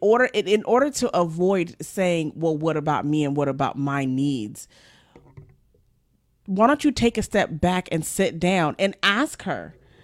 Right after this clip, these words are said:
"Babe, I would like to know what it is that you need from me.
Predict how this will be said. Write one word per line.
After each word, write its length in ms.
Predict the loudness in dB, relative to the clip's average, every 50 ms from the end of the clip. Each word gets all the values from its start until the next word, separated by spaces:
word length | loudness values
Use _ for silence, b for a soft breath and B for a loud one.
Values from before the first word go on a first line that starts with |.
| b b b b b b _ -8 0
"Babe, 300 | 2 2 4 2 0 -2 -4 _ -4
I 120 | 0 0
would 200 | 2 2 0 0 -2 -6
like 400 | -4 -4 -4 -4 -4 -6 -10 -14
to 420 | -6 -4 -2 -2 -2 -2 -4 -8 -10 _ _ _ _ _ -4
know 220 | 0 2 2 4
what 160 | 4 4 2
it 120 | 0 0 -2
is 180 | -4 -4 -4 -4
that 180 | -6 -10 -8
you 80 | -6 -4
need 220 | -4 -4 -4 -4 -6
from 180 | -8 -10 -10
me. 280 | -10 -10 -12 -14 -18